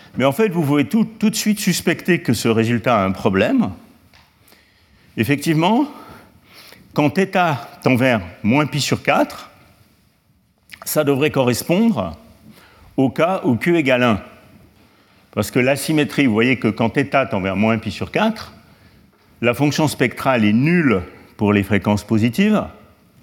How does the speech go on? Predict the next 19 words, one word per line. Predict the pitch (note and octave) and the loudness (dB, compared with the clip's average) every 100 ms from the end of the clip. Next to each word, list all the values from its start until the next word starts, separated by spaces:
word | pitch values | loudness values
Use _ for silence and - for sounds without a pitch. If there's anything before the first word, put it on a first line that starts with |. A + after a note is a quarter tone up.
| - - - - - - | -20 -20 -18 -20 -20 -6
et | - | 0
donc | G#2+ A#2 E3 - - - | 2 2 0 -4 -14 -2
l'intégrale | A2 B2 C3 G#2+ B2 B2+ | 0 2 2 0 2 2
de | |
la | G#2 G2 | 2 2
fonction | G#2+ G#2 G#2 | 0 -2 -4
spectrale | - G#2 - G2+ | -4 -4 -2 -4
jusqu'à | F2+ F#2+ G#2 F#2+ | -4 -6 -2 0
zéro | F#2+ G2+ D#3+ C#3+ - | 0 0 -2 -4 -2
devrait | G#2+ A2 | 0 2
me | A2 G#2 | 2 2
donner | G2+ F#2+ | 2 2
un, | D#2 D#2 - - | 0 -6 -8 -18
puisque | - - | -18 -8
la | F2 E2+ | -6 -6
fonction | F#2+ F2+ F#2+ | -8 -8 -8
spectrale | - F2+ G#2 | -6 -2 -2
est | F#2+ | -2
normalisée. | F#2 F2+ F2 F2 G2 E3+ | -4 -4 -4 -4 -2 -2